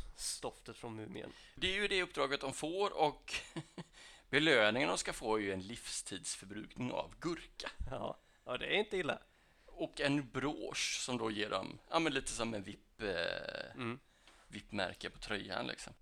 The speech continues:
Speaker 1: Jag tycker det är lite intressant och roligt också att man, eh, kommer tillbaka till Bedininin.
Speaker 2: Ja, eh, eh, återkommer ju mycket faktiskt
Speaker 1: Ja,
Speaker 2: här.
Speaker 1: det är en
Speaker 2: Eh.
Speaker 1: central stad i den här världen.
Speaker 2: Verkligen. Tjuvarnas stad.
Speaker 1: Mm, farlig stad.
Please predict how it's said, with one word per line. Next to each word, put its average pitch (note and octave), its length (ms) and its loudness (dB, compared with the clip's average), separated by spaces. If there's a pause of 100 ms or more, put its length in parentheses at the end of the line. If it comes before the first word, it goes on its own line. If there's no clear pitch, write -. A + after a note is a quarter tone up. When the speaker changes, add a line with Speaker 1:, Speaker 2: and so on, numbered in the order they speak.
(120)
Speaker 1:
Jag G#2 180 -6
tycker F#3+ 220 -4
det F#3 60 -8
är - 20 -12
lite D3 180 -8
intressant A#2 540 -2
och A#2 100 -2
roligt C3 320 -4
också F3 260 -2
att - 220 -2
man, A2+ 340 0
eh, A2+ 140 0
kommer A#2+ 180 -8
tillbaka A#2 320 -2
till G#2+ 200 -8
Bedininin. A2+ 1300 -2
Speaker 2:
Ja, E3 200 8 (220)
eh, - 100 -6
eh, D#3 100 -6 (760)
återkommer G#3+ 500 -2
ju A3 60 0
mycket - 540 -4
faktiskt B3 440 4
Speaker 1:
Ja, A2 60 0
Speaker 2:
här. F#2 200 -2
Speaker 1:
det B2 140 -4
är E3 380 0
en E3 80 -2
Speaker 2:
Eh. E3 40 -4
Speaker 1:
central F3+ 840 0
stad A#2+ 600 -2
i A#2 220 -6
den A#2 120 -4
här A2 120 0
världen. - 360 -8 (180)
Speaker 2:
Verkligen. B2+ 1080 0
Tjuvarnas A#2+ 600 6
stad. - 300 0 (160)
Speaker 1:
Mm, D#3+ 640 4
farlig C3 520 2
stad. A2+ 360 -2